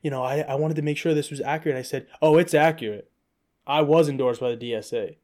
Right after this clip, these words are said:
Guess what? I don't give a shit about what you have to say, what your thoughts are. You are my enemy,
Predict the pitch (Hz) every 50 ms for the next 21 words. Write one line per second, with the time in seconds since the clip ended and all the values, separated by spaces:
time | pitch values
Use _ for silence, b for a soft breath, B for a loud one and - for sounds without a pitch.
0 | _ _ _ - 160 147 - - 156 156 139 123 - - _ _ _ - 139 156
1 | 170 175 160 170 147 139 131 - - - - 170 147 131 - - _ _ _ _
2 | - 135 127 131 117 - - 127 120 113 - - - - 127 113 107 131 _ _
3 | _ _ _ _ _ _ _ _ - 143 135 - 143 143 143 135 - - 147 135
4 | 127 120 - - 117 101 104 - _ _ _ _ _ _ _ _ _ _ _ _
5 | _ _ _ - 151 156 190 196 196 214 160 151 135 135 131 139 151 156 147 131
6 | 113 104 104 -